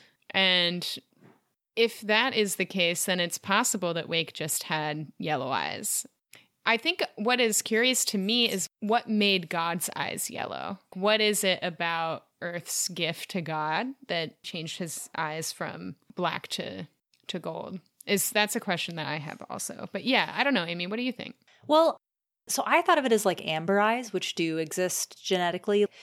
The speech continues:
Speaker 2: If you think of lipochrome, which Mercy mentions in Harrow, like, lipochrome, recessive, like, lipochrome is, I think,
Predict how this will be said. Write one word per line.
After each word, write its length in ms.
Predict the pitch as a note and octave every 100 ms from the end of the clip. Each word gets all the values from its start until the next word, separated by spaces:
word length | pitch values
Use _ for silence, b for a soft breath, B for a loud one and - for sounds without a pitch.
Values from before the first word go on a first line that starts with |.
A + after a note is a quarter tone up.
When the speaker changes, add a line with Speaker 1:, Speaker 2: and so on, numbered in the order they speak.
| B -
Speaker 2:
If 140 | F#3+
you 100 | G#3+
think 220 | A3 A3
of 120 | A3 E3+
lipochrome, 1120 | D#3+ D#3 D#3 F#3 F#3 G3 F3+ F3+ F#3 F#3+ G3
which 400 | - F3 E3+ - F3+ -
Mercy 840 | F3 F3 E3 - E3+ D#3+ D#3 D#3
mentions 600 | F3 D#3+ D#3 C#3 D#3+ C#3+
in 100 | D#3
Harrow, 440 | B2+ D3 D3 D#3 E3+
like, 220 | D3+ C#3+
lipochrome, 600 | G3+ A3 F3 - D3+ C#3+
recessive, 540 | D3 - G3+ - D3+ C3+
like, 160 | D#3
lipochrome 800 | - G3 G3+ A3 - G#3 G3+ G3 G3 b b b b
is, 680 | G3 F#3 F3+ F3 E3+ - - _ _ _ -
I 100 | F3
think, 540 | - - F#3+ F#3 -